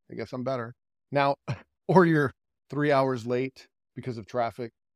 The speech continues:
It's like, "Oh, I, I hit that six A M traffic on Sunday. Now, I, I get it." Some people are gonna be like, "Well, in L A, there's traffic all the time," or, you know, whatever city you happen to be in.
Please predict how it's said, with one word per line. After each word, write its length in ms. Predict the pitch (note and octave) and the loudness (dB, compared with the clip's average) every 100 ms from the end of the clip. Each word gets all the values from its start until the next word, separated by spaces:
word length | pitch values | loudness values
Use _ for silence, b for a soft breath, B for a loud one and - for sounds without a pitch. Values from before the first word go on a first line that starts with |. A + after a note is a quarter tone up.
| _ _ | _ _
It's 80 | - | -4
like, 160 | B2+ C3 | -4 0
"Oh, 220 | E3 D#3 | 0 2
I, 160 | B2+ C#3 | 0 0
I 80 | |
hit 200 | C3+ E3 | 0 2
that 180 | F3+ D3+ | 2 0
six 260 | - F3+ - | 0 0 2
A 140 | E3+ | 2
M 160 | D#3+ D#3 | 2 2
traffic 440 | F3 F3 E3 C3+ | 4 6 4 0
on 200 | C#3+ C#3 | -4 -6
Sunday. 420 | - F3 E3 C3 | -6 -4 -2 -2
Now, 380 | B2 C3 B2 A#2 B2+ | -2 -2 -2 -2 -4
I, 140 | C3 - | -4 -4
I 100 | B2+ | -4
get 200 | B2 A#2 | -2 -4
it." 100 | A#2+ | -6
Some 160 | B2+ | -10
people 160 | B2+ B2 | -8 -8
are 40 | |
gonna 60 | A#2+ | -6
be 60 | |
like, 140 | A#2 A2 | -8 -4
"Well, 200 | C3 C3 | -4 -4
in 80 | B2 | -4
L 180 | B2 | -2
A, 140 | D3 C#3+ | 0 0
there's 180 | A#2+ A2 | -2 -4
traffic 360 | C3+ B2 A#2+ | -4 -4 -4
all 120 | B2+ | -8
the 60 | A2+ | -6
time," 320 | A2+ C#3+ B2+ | -6 -6 -6
or, 220 | A2 A2 A#2+ | -6 -10 -12
you 60 | |
know, 100 | A2+ | -12
whatever 300 | G#2 B2 A#2 | -8 -8 -8
city 220 | - B2 | -10 -12
you 80 | A2+ | -8
happen 160 | A2+ G2+ | -8 -8
to 40 | |
be 140 | G#2+ C3 | -6 -6
in. 180 | A2+ | -6